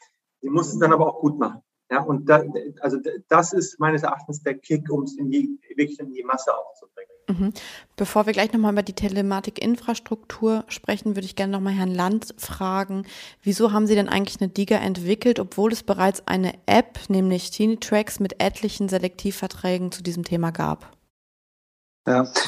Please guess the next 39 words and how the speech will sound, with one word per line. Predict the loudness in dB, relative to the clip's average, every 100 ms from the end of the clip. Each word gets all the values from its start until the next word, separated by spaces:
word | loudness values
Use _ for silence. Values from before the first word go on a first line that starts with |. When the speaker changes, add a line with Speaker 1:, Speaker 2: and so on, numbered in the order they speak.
| 4
Speaker 3:
noch | 6
kurz | 8 6
vorgreifend | 6 6 6 4 2
auf | 0
den | 2 6
<clears throat> | 6
vorigen | 6 4 4
Kommentar. | 2 -8 -6 -6 -6
Also | -8
ich | 0
glaube, | 6 8 8
wir | 4 0 -2 0
haben | 0 0 0
generell | 2 4 4 2
erst | -2 -4
nochmal | 0 2 2
ein | -2
aktuelles | -8 -2 0 -2 -2
Thema, | 0 4 4 0 _ _ _ 4
die |
ärztlichen | 6 6 6
Leistungserbringer | 6 6 4 2 2 2 4
zu | 4
erreichen | 6 4 4 0
und | 0
die | 0
mitzunehmen | 0 2 2 2 2 0
und | 0
dass, | 0 0
dass | -4 -4 -2
die, | 0
die | 2
Produkte | 4 4 4 2
zu | 4
erklären, | 2 6 6
bevor | 6 4 2 4
die | 4
danach | 4 4 2
gelagerten | 2 0 0 -2 -4 -6